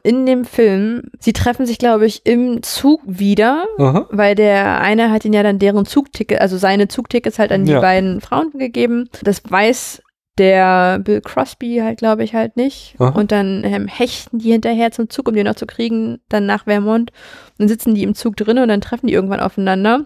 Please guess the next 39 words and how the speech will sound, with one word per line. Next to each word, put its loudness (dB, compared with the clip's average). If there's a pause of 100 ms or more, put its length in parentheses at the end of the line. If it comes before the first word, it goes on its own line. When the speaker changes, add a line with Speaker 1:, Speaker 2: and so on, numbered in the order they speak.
Speaker 1:
Und -2
der -2
eine 0
kriegt -6
dann 2
so -2
langsam 0
erst -4
so -4
Lunte, 2
warum 2
und 2
überhaupt. 0
Und 2
der, 4
der 2
es -4
eingeleitet 0
hat, -4
sagt -2
auch -6
so, -8
„Natürlich -4
haben -4
wir -4
euch -12
helfen -10
wollen. -8 (240)
Speaker 2:
Mhm. 4
Speaker 1:
Wir 4
sind 4
doch 2
Freunde.“ 0
Und -6
dann -4
sagt -2
sie -2
halt -2
so 0